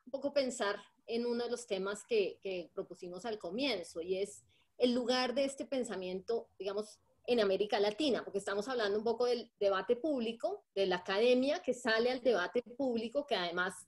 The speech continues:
gracias a las redes, los medios que hay ahora, como decía usted antes, también hay una capacidad de divulgar sobre el conocimiento, digamos, clásico humanístico, pero también de transformarlo.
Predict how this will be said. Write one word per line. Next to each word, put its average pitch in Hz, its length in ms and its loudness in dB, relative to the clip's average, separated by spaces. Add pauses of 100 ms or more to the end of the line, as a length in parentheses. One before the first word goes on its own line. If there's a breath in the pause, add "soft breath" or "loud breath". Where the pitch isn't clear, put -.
gracias 220 500 2
a 208 340 8
las 185 160 -2
redes, 196 360 6
los 196 280 2
medios 208 600 10 (420 soft breath)
que - 100 6
hay 202 140 10
ahora, 214 400 10
como 190 140 -2
decía 170 220 2
usted 202 200 0
antes, 208 320 2
también 180 280 2
hay 190 120 4
una 208 300 4 (180 soft breath)
capacidad 196 580 10
de - 80 4
divulgar 196 680 8 (100)
sobre 220 220 8
el 185 60 6
conocimiento, 180 600 4
digamos, 185 320 4
clásico 208 400 2
humanístico, 202 720 4
pero 226 220 10
también 220 480 10
de 247 80 10
transformarlo. 233 760 4